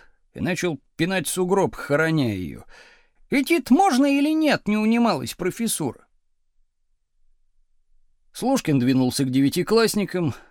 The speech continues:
распихал толчую у горки, вынул из рук заснеженного двоечника без матерных фанерку.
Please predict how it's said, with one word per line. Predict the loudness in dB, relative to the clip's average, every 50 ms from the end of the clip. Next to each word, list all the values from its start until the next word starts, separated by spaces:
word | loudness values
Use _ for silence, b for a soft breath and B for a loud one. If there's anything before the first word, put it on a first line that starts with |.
| B B
распихал | B -10 -8 -8 -6 -4 -4 -2 0 0 0 0 0
толчую | -2 -4 -4 -4 -2 -2 0 2 2 2 0
у | 0 0
горки, | 0 0 0 0 0 -2 -4 -4 -4 B B B B B B B B B B B
вынул | -8 -2 0 2 4 4 4 4 4 4 4
из | 4 4
рук | 4 2 2 0
заснеженного | 2 2 2 2 2 0 0 0 2 2 2 2 2 2
двоечника | 0 0 2 2 2 2 0 0 -2 -2 0 0
без | 0 2 2 2 2
матерных | 0 0 -2 -2 -2 -2 -2 -2 -4 -4 -4
фанерку. | -4 -4 -2 -2 0 -2 -2 -4 -6 -12 -20 -20 _